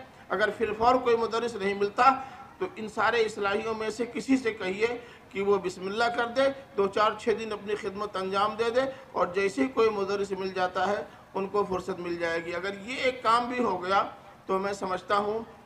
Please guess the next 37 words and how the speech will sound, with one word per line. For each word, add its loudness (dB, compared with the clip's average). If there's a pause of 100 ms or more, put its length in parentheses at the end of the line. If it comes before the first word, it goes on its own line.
کہ -6
کھریواں 0
کی -12
یہ -2 (100)
کمیٹی -2 (460)
پورے 0 (120)
ڈسٹرکٹ -6
اعظم 2
گڑھ 0 (100)
کے -4
لیے -2
ایک -4 (100)
آئینہ 2 (120)
بن -2
جائے -2
گی۔ -6 (380)
اللہ 8
کرے -2 (400)
کہ -8
اس -12
آئینے 4
سے -4 (500)
یا 4 (100)
اس -4
آئینے 0
میں -2
سب -2
کو 0
اپنی -6 (160)
تصویر -10 (140)
دیکھ -4
کر 4 (420)
اپنی 0
اصلاح 2
اور 6
اپنے -4
چہرے -6